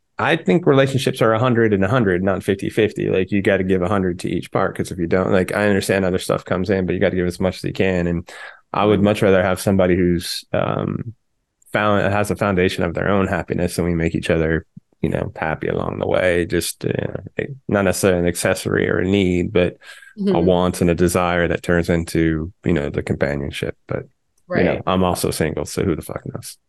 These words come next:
Speaker 1: <laughs> So, yeah, gotta go through that first divorce, right?
Speaker 2: Right. Yeah. There you go.
Speaker 1: <laughs> You know, they're going through that and then seeing what the hell's next. But yeah, I have him, and then I have a couple others coming on. Uh, and I'll have all their,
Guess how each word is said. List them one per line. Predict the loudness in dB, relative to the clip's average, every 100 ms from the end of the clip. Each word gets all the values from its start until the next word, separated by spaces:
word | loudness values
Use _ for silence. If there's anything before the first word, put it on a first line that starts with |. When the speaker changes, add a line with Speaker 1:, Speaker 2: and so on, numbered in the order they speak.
| _ -16
Speaker 1:
<laughs> | -14 -12 0 0 2 4 4 4 2 -2 -4 -12 -16 -14 -16 -12 -14 -12
So, | -4 -2 0 2 2 2 0 2
yeah, | 2 2 0 0 -2 0
gotta | 2 4
go | 6 6
through | 6
that | 6 2 4
first | 4 4
divorce, | 4 6 4 4 2
right? | 2 2 -4 -6 -2 2
Speaker 2:
Right. | 4 4 6
Yeah. | 4 4
There | 6
you | 6
go. | 6 4 4 0 -2
Speaker 1:
<laughs> |
You | 2 4
know, | 6 4 2 -2 0 2 4 4 4 4
they're | 6
going | 6 8
through | 6
that | 6 6
and | 4
then | 4
seeing | 4 4
what | 4
the | 4
hell's | 4 2
next. | 2 2 -2 -4
But | -2 0
yeah, | 2 2 2 0 -2
I | -2 0
have | 0 2
him, | 2 4 4
and | 4
then | 4
I | 4
have | 2
a | 2
couple | 0 2 4
others | 4 2
coming | 0 0 0
on. | 0 0 0 -2 0
Uh, | 0 2
and | 2
I'll | 0 -2 -2
have | -4 -2
all | -2
their, | 0 0 -2